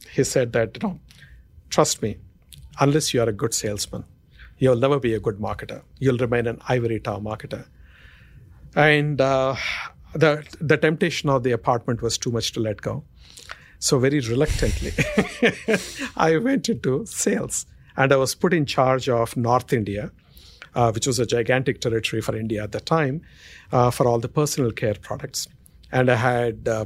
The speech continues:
uh, like, you know, sixteen hundred salespeople that I had to supervise and I had no clue of sales. And I was put as their boss. I said, "This is gonna be a crazy journey." And, uh, I think my myths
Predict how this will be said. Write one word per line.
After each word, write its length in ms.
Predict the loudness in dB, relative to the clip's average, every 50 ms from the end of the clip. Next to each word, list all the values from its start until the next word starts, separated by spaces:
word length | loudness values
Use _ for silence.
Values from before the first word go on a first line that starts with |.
| -6 -8 -6
uh, 280 | -4 -2 -2 -2 -2 -4
like, 180 | -4 -4 -4
you 60 | -4 -4
know, 80 | -4
sixteen 460 | -2 0 -2 0 -2 0 0 2 2
hundred 300 | 2 0 0 0 0 -2 0
salespeople 640 | 0 0 0 0 -2 -4 -4 -4 -4 -4 -4 -4 -4
that 160 | -4 -4 -4
I 40 | -6
had 160 | -6 -6 -4
to 80 | -2
supervise 500 | -2 -2 -2 -2 -2 -2 -2 -4 -2 -2
and 120 | 0 0 2
I 40 | 0
had 100 | 2 2
no 120 | 0 0
clue 260 | -2 -2 -4 -4 -4 -2
of 100 | -2 -4
sales. 480 | -6 -6 -6 -10 -12 -10 -8 -8 -8 -10 -12 -20 -20 -20 -20 -20 -20 -6 0
And 140 | 2 4 6
I 40 | 4
was 140 | 4 2 0
put 180 | 0 0 2
as 200 | 2 2 0 0
their 160 | -2 -4 -2
boss. 440 | 0 0 0 0 0 -2 -2 -4 -4 -6 -14 -20 -20 -20 -20 -20 -20 -10 -4 0
I 80 | 0
said, 180 | 2 2 2 2
"This 80 | 0
is 80 | -2 0
gonna 160 | 0 0 0
be 80 | 0 0
a 40 | 0 0
crazy 280 | 0 0 0 0 -2 -2
journey." 420 | -2 -4 -4 -6 -6 -8 -10 -10 -4
And, 520 | 0 2 2 2 2 2 0 -2 -4 -4 -4
uh, 260 | -4 -4 -4 -6 -8 -10 -16 -20 -18 -18 -18 -18 -18 -10 -2 2
I 80 | 2 4
think 160 | 4 4 4
my 120 | 4 2 2
myths 500 | 2 0 0 0 0 -2 -4 -6 -6